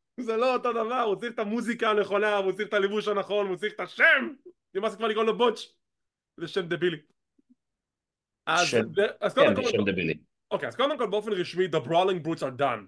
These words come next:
Speaker 1: אין יותר Brawling Brutes, ריץ' ב-N X T, בוטש נהיה פיט דן, שיימוס יחזור מתישהו. אבל אנחנו מקבלים את תמורה, את בריטיש סטרונג סטייל, שטיילר בייט ופיט דן עכשיו הם ביחד, או לחוד, מה שהם החליטו לעשות, והם מנצחים מפריטי דדלי, פיט דן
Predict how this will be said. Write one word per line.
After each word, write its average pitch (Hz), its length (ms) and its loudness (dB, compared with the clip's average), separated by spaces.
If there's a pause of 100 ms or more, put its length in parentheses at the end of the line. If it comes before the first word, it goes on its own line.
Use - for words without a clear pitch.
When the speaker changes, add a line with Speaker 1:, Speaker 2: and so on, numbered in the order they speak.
(140)
Speaker 1:
אין 170 120 -2
יותר 185 240 -2
Brawling 139 360 0
Brutes, 202 300 4 (320)
ריץ' 170 200 2
ב-N 147 380 -2
X - 120 -18
T, 233 60 -6 (600)
בוטש 185 320 2
נהיה 156 240 0
פיט 143 280 -8
דן, 233 300 4
שיימוס 208 420 0
יחזור 156 360 -2
מתישהו. 135 540 -4
אבל 131 340 0
אנחנו 139 160 -4
מקבלים 180 340 -4
את - 60 -10
תמורה, 311 300 2
את 170 140 -6
בריטיש 220 280 2
סטרונג 349 340 -2
סטייל, 220 380 0 (360)
שטיילר 147 480 -2
בייט 247 300 0
ופיט 175 280 -6
דן 202 180 2
עכשיו 165 280 -4
הם 170 100 -6
ביחד, 147 480 0
או 143 140 0
לחוד, 156 420 -4 (220)
מה 135 120 -2
שהם 175 160 -4
החליטו 143 280 -4
לעשות, 202 440 -2 (260)
והם 202 200 2
מנצחים 190 320 0
מפריטי 151 300 -4
דדלי, 269 440 0
פיט 339 400 0
דן 294 220 2